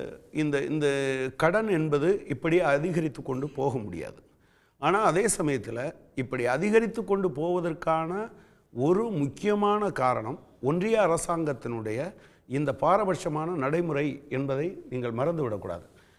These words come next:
இந்த ஐந்தாண்டு காலத்தில் ஏற்கனவே நமக்கு வந்து ஒன்றிய அரசினுடைய,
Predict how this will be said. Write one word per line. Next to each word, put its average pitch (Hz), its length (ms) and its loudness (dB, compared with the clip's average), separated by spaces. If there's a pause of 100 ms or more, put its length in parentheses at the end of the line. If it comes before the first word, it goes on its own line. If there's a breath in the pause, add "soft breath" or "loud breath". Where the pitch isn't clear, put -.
(100)
இந்த 202 360 4
ஐந்தாண்டு 196 500 4
காலத்தில் 123 500 -4 (140)
ஏற்கனவே 196 460 0
நமக்கு 156 300 0
வந்து 131 400 -4 (420 soft breath)
ஒன்றிய 196 480 2
அரசினுடைய, 131 680 -2